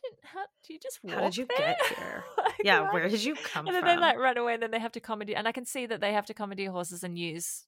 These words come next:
Speaker 1: the lady as the decoy, and they can't use Moiraine's horse for that. Um, but it was, yeah, I think there was another bit of, like, "Why, why, why are they on foot?" Like, "Ugh, okay." But,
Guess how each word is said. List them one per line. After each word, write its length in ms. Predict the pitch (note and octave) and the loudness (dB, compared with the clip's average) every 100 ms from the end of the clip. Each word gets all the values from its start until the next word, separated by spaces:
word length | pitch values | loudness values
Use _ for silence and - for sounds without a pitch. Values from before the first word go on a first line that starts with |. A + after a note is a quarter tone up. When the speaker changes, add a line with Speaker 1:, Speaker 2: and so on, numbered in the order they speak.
| _ | _
Speaker 1:
the 120 | F#3+ | -2
lady 340 | F3 D#3+ D#3+ D3+ | 0 0 0 -2
as 140 | E3+ | -4
the 100 | F3 | -6
decoy, 600 | E3 C#3+ C#3 D#3+ C#3+ B2+ B2 | -6 -6 -4 -2 0 0 -4
and 120 | F3 | -6
they 80 | E3 | -6
can't 260 | F3 D3 | -6 -6
use 180 | - E3+ | -6 -10
Moiraine's 380 | F3 B2+ C#3+ E3+ | -10 -10 -10 -10
horse 500 | - D3 F3 - - _ _ | -6 -4 -4 -8 -10 _ _
for 80 | - | -2
that. 300 | C#3 - - _ _ _ _ _ | 0 0 -4 _ _ _ _ _
Um, 500 | F#3 E3+ D3 D#3 E3 G3 _ _ _ _ _ _ _ _ _ _ - | -4 -2 -4 -8 -12 -14 _ _ _ _ _ _ _ _ _ _ -2
but 100 | F#3 | 0
it 60 | |
was, 140 | D#3 G3+ | 0 0
yeah, 240 | F#3+ E3 | 2 4
I 60 | - | 4
think 140 | A#3 | 0
there 80 | A#3+ | -2
was 100 | A#3 | -2
another 280 | A3+ G3 F#3+ | 0 2 2
bit 180 | F#3 - | 0 -4
of, 120 | E3+ | -2
like, 240 | F3 E3 | -2 -2
"Why, 380 | G3 A#3 C#4+ E4 | -6 -10 -8 -10
why, 400 | - A#3+ C4+ D#4 - | -10 -8 -8 -10 -12
why 240 | B3 B3+ | -8 -6
are 60 | D#4+ | -6
they 120 | D#4+ | -6
on 120 | C#4+ C#4 | -8 -10
foot?" 600 | - A#3+ C#4 A3 F3+ - _ _ - | -12 -4 -2 0 -2 -4 _ _ -12
Like, 200 | G2 F2 - _ _ - - _ _ - | -10 -10 -14 _ _ -20 -20 _ _ -14
"Ugh, 440 | C4+ D#4 G3+ F#3+ | -10 -8 -10 -10
okay." 400 | G3+ - - F#3+ - - - - - - | -16 -12 -12 -12 -16 -20 -20 -20 -20 -12
But, 220 | D3 - | -10 -10